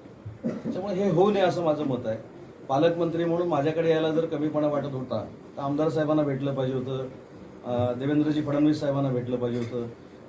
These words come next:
देवेंद्रजी फडणवीस साहेबांच्या वतीनंच मी सरकार म्हणून हे उत्तर दिलेलं आहे. आणि दुसरी एक महत्त्वाची गोष्ट, काही मंडळींच्या ज्ञानात भर पडावी म्हणून सांगतो की ज्यावेळी मी सरकार म्हणून उत्तर देतो, त्यावेळी ते सरकारचं दायित्व असतं, उदय सामंतचं नसतं.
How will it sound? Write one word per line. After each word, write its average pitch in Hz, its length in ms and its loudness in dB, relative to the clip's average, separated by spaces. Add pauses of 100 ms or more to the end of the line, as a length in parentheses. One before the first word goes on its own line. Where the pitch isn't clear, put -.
(100)
देवेंद्रजी 147 380 0
फडणवीस 151 560 2
साहेबांच्या 147 440 2
वतीनंच 175 400 2
मी 185 100 -2
सरकार 160 360 2
म्हणून 156 260 2
हे 147 120 0
उत्तर 135 480 -6
दिलेलं 113 280 -2
आहे. - 300 -8 (240)
आणि 160 80 -6
दुसरी 151 300 0
एक 185 100 4
महत्त्वाची 165 440 2
गोष्ट, 160 280 -2
काही 156 240 0
मंडळींच्या 147 640 0
ज्ञानात 143 360 2
भर 135 180 0
पडावी 139 300 2
म्हणून 139 200 0
सांगतो 107 340 -6 (1080)
की 151 80 -2
ज्यावेळी 156 380 6
मी 185 220 2
सरकार 165 420 0
म्हणून 165 240 2
उत्तर 147 260 -4
देतो, 113 340 -4 (1160)
त्यावेळी 151 260 0
ते 170 120 2
सरकारचं 147 600 2
दायित्व 135 380 0
असतं, 143 200 -6
उदय 135 260 -2
सामंतचं 131 460 -2
नसतं. 110 300 -6